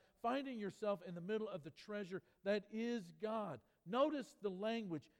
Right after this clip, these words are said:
that Paul uses in this text. He talks about pursuing righteousness and godliness and faith and love and endurance and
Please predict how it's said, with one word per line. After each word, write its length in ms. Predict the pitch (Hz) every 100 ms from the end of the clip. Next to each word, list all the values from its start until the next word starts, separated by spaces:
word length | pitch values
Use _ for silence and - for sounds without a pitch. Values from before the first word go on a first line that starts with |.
| -
that 160 | 214
Paul 260 | - 220 208
uses 420 | 165 208 170 147 165
in 80 | 180
this 180 | 170 -
text. 300 | - 160 127 _ _ _ _ -
He 80 | 226
talks 280 | 262 269 233
about 180 | 233
pursuing 500 | 214 208 - 233 196
righteousness 540 | 175 214 247 175 147 143
and 100 | 151 175
godliness 520 | 233 262 180 135 123
and 80 | 139 -
faith 220 | 254 208 151
and 100 | 180
love 180 | 226 - - 202
and 120 | 190
endurance 480 | 165 147 233 240 - _ _
and 160 | 185 180